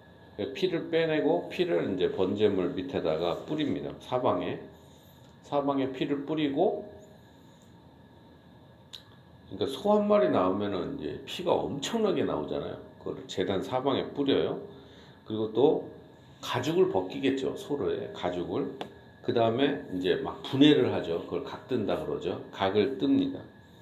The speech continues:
제사장 아론의 자손들은 제단 위에 불을 붙이고 불 위에 나무를 버려놓고 아론의 자손 제사장들은 그 뜬 각과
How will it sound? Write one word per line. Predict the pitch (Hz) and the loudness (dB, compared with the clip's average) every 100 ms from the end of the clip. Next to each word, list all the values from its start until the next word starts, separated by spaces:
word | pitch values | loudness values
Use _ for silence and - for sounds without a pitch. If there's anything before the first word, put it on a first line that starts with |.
| - - - - - - - | -20 -18 -18 -18 -20 -20 0
제사장 | 117 117 151 147 151 135 - | 2 6 6 6 4 2 4
아론의 | 95 139 139 143 139 | 4 8 6 8 6
자손들은 | 139 - 135 139 131 113 95 82 | 4 0 0 2 4 4 2 0
제단 | - 98 104 123 127 131 - 139 | -2 0 4 4 4 0 -4 -2
위에 | 135 98 - - - | 2 2 0 -6 -14
불을 | - 110 131 139 | -10 2 6 6
붙이고 | 135 - - - 76 76 76 73 71 - - - - - - - - | 4 -2 -4 -2 0 2 2 0 -6 -14 -20 -20 -20 -20 -20 -18 -2
불 | 123 139 | 8 8
위에 | 139 123 120 123 | 10 8 8 6
나무를 | 85 80 92 107 120 135 135 | 4 0 2 2 4 4 4
버려놓고 | - - 104 95 - - - 139 185 - - - - - - - - - - | 2 0 0 0 -4 -10 2 4 4 2 -8 -14 -20 -20 -20 -20 -20 -20 -12
아론의 | 85 90 113 139 139 135 135 | -2 2 4 4 6 6 2
자손 | 95 - 120 117 | 0 0 -2 -2
제사장들은 | 117 92 107 101 92 90 87 90 139 - - - - - - - | -2 -2 0 0 0 0 0 2 2 0 -6 -14 -20 -20 -20 0
그 | 120 - | 0 2
뜬 | 156 156 156 143 | 0 2 2 0
각과 | 87 - - 113 123 | -4 -6 0 6 6